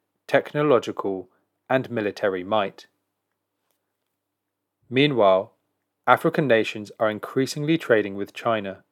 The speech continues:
and turning to Russia for energy and security partnerships, thus further deepening the contradictions faced by U S imperialism and forcing it down the road of trying to remove both the Putin-led government in Moscow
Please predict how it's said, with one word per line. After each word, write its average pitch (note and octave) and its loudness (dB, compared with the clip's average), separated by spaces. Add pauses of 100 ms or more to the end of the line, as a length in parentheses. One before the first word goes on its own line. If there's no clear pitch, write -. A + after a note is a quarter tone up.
(540)
and A2+ -8
turning C3 4
to D3 2
Russia A#2 4
for - 0
energy D3 -2
and B2 -6
security C3+ 2
partnerships, - -2 (760)
thus G#2+ 2 (560)
further C#3 6
deepening A#2 -2
the G2+ -6
contradictions B2+ -4
faced - -2
by A2 0
U G2 -2
S - -6
imperialism B2 -2 (540)
and A2+ -10
forcing D3 0
it - -8
down A#2+ 2
the C3+ 0
road G2 2 (400)
of - -12
trying A2+ -2
to A#2 -12
remove A2 -4
both G#2 0
the - -10
Putin-led C#3+ -4
government G2+ -4
in F#2+ -10
Moscow G2+ -2